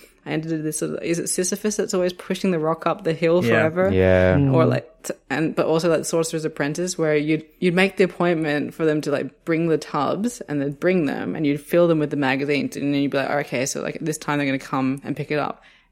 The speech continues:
Speaker 1: And instead of picking it up, they'd come with the same amount of tubs again and deliver you more tubs that you didn't need. And there'd be, like, a whole thing, and there'd be tubs piling up, and they're not taking away the things that need to be mailed.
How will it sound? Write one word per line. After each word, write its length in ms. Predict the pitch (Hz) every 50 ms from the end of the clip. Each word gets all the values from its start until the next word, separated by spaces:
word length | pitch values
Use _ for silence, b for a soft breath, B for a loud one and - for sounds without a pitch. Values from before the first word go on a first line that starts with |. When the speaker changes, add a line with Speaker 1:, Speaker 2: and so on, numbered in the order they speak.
| b -
Speaker 1:
And 80 | 160 156
instead 240 | 160 151 - 180
of 60 | 190 190
picking 240 | 202 185 - 175
it 60 | 170 165
up, 200 | 160 143 - -
they'd 160 | 147 160 160
come 360 | - - 156 151 165 185 190
with 140 | 180 170 -
the 60 | 151
same 340 | 143 - - 156 151 156 160
amount 280 | 160 151 151 156 151
of 60 | 147 143
tubs 320 | - - 139 147 165 156
again 300 | 165 151 - 147 180 202
and 100 | 190 180
deliver 360 | - 151 151 151 151 151 156
you 180 | 151 151 156 151
more 220 | 151 147 147 151
tubs 380 | 151 - - - 196 214 214 -
that 100 | - -
you 100 | 165 165
didn't 340 | - 160 156 170 165 139 147
need. 380 | 151 151 160 214 262 285 - B B B B B B B B
And 120 | - 170
there'd 160 | 175 170 170
be, 100 | 165 170
like, 120 | 156 151 -
a 80 | -
whole 320 | - - - 170 170 165 165
thing, 220 | 160 - - -
and 120 | 156 151 151
there'd 120 | 147 156
be 140 | 160 156 147
tubs 340 | - - 190 175 180 175 170
piling 400 | - - 160 160 156 156 156 160
up, 260 | 160 147 - - -
and 80 | -
they're 80 | 160 160
not 180 | 170 170 - -
taking 380 | - - 165 165 - 165 165
away 200 | 165 160 156 160
the 120 | 156 156 151
things 240 | - 151 156 156
that 60 | - -
need 80 | 151
to 80 | 151 156
be 40 | 151
mailed. 440 | 151 151 151 151 147 147 147 151